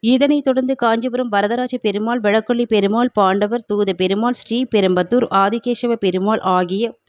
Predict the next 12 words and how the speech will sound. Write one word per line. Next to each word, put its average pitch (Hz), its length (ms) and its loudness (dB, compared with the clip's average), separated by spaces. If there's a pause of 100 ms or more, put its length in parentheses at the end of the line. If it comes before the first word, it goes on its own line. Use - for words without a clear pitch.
(440)
வைணவ 262 460 0
திருத்தலங்களில் 240 600 0
தரிசனம் 220 440 0
மேற்கொண்டு 220 460 0
இன்று 190 260 0
மாலை 196 320 2
மூன்று 226 300 -2
மணி 190 220 2
அளவில் 208 280 0
மீண்டும் 196 320 0
காஞ்சியை 208 500 0
வந்தடைவர். 175 680 0